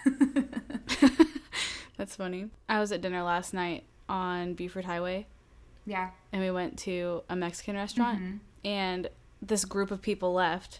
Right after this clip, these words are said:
Speaker 2: and got in their cars. And then <laughs> as they left, it was, like, six cars that were making the <laughs> noise, just one after the other, going out of the parking lot. And I was like, "Wow."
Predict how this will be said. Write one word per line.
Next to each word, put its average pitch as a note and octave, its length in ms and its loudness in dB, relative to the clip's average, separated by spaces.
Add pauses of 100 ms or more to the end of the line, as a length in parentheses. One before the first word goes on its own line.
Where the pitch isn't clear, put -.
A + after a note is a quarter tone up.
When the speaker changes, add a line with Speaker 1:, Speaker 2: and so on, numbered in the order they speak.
(400)
Speaker 2:
and - 80 -4
got F#3 180 4
in G#3 80 0
their G3+ 140 4
cars. F#3 400 0
And G3+ 180 0
then F#3 280 2 (280)
<laughs> C4 280 4
as G#3 220 6
they G#3 160 4
left, F#3+ 280 2
it G3 100 2
was, G3+ 160 0
like, F#3+ 260 4 (340)
six - 500 6
cars G3+ 460 6
that G3+ 120 4
were F#3+ 100 4
making F#3+ 360 0
the F#3 160 4 (100)
<laughs> A3 460 2
noise, G3+ 320 6
just G#3 160 -2
one G3 260 4
after G3 240 4
the G3+ 140 4
other, F3+ 160 6
going F#3 240 4
out F#3 140 4
of F#3+ 60 -4
the G3 60 -2
parking F#3+ 280 0
lot. G3+ 140 0
And G3 100 0
I F#3+ 40 2
was F#3 100 -2
like, F3+ 140 0
"Wow." D3+ 340 0